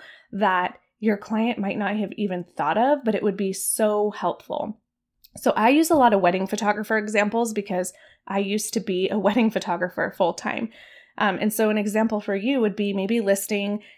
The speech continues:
your preferred vendors that you love to work with and sending that over as part of your workflow. Um, blog posts that might be helpful, something like, you know, choosing s-, the seating chart, traditions you don't have to include in your wedding, um, different things like that,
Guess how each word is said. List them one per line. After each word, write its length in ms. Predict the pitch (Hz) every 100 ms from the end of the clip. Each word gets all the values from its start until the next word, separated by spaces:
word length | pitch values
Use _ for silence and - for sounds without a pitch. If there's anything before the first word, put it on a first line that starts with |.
| -
your 140 | 214
preferred 400 | - 220 214 208
vendors 480 | 185 185 214 190 185
that 120 | 185
you 120 | 202
love 160 | 180 170
to 100 | -
work 220 | 170 156
with 220 | 175 - -
and 180 | 226
sending 380 | 214 220 220 226
that 180 | 208 180
over 300 | 185 208 165
as 180 | - -
part 260 | - 190
of 120 | 196 196
your 140 | 180
workflow. 580 | 185 190 - - - 220 - - -
Um, 180 | - 202
blog 420 | 185 208 220 220
posts 300 | - 214 208
that 160 | 208 208
might 180 | 196 196
be 80 | 202
helpful, 420 | - 185 - 175
something 400 | - 214 214 214
like, 240 | 190 190
you 80 | 202
know, 160 | 190 185
choosing 440 | - 220 220 214
s-, 100 | 208 -
the 120 | 214
seating 400 | - 226 220 202
chart, 340 | - 180 165 - - - _
traditions 640 | - 214 220 240 220 214
you 100 | 214
don't 280 | 190 202 208
have 160 | 208 -
to 120 | 240
include 380 | 214 - 226 214
in 100 | 202
your 160 | 196
wedding, 460 | 190 202 175 170 185 - - -
um, 180 | 185 185
different 340 | - 240 302 302
things 240 | 285 269
like 200 | 226 -
that, 360 | 196 247 185